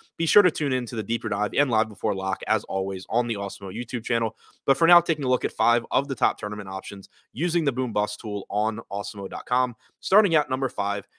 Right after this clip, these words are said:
Kevin Durant takes on the New York Knicks in a game that the, the Nets need to win. Durant is projected for about ten percent ownership, with a sixteen percent chance of being in the optimal lineup. Durant has small forward and power forward eligibility on FanDuel. He's eleven thousand five hundred dollars.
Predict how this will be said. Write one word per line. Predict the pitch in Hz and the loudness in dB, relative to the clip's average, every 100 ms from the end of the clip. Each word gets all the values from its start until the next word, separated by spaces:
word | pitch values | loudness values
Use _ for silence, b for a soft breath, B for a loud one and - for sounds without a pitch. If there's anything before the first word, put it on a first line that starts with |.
| _ | _
Kevin | - 208 233 | 0 2 2
Durant | 147 127 123 - _ - | 2 2 0 -6 _ -4
takes | 135 135 - | -4 -2 -6
on | 107 113 113 110 | -6 -4 -4 -6
the | 104 | -8
New | 107 | -4
York | 117 113 107 | 0 0 -2
Knicks | 104 107 - | -6 -6 -8
in | 104 | -8
a | 101 | -8
game | 104 110 107 | -6 -6 -6
that | - | -8
the, | 101 90 _ | -12 -12 _
the | 101 | -4
Nets | 107 113 107 | -2 -2 -2
need | 123 135 | -6 -2
to | |
win. | 107 98 98 101 B B - | -2 -2 -6 -12 B B 2
Durant | 113 127 123 | 6 6 2
is | - | -4
projected | 117 120 120 | 0 0 2
for | - | 0
about | 113 101 | 2 2
ten | - 135 | 0 -2
percent | 143 - 127 | -2 -2 -2
ownership, | 101 101 - 107 - _ _ _ _ _ - | -2 -8 0 -2 -2 _ _ _ _ _ -8
with | 107 | -8
a | |
sixteen | - 147 - 135 123 | -4 -6 -6 -8 -6
percent | 123 123 110 - B B | -4 0 -2 -4 B B
chance | - 117 107 | 0 0 0
of | 110 | -4
being | 107 | -4
in | 104 107 | -4 -6
the | 107 | -6
optimal | 95 - 90 98 | -8 -10 -4 2
lineup. | 127 120 - b b | 2 2 -4 b b
Durant | 117 123 131 | 4 6 6
has | 120 117 | 4 0
small | - 147 160 | 4 4 4
forward | 156 135 | 4 4
and | 110 127 | 2 2
power | 110 113 113 | 2 4 2
forward | 113 110 | 0 -2
eligibility | 98 101 92 104 120 117 | 0 -4 -2 0 0 0
on | 113 107 | -2 0
FanDuel. | 117 110 110 107 b b | 0 0 0 -4 b b
He's | 117 | -4
eleven | 131 175 180 | 2 2 4
thousand | 143 127 120 | 2 2 0
five | 113 113 | 0 2
hundred | 120 107 98 | 0 -4 -6
dollars. | 95 95 95 | -6 -10 -10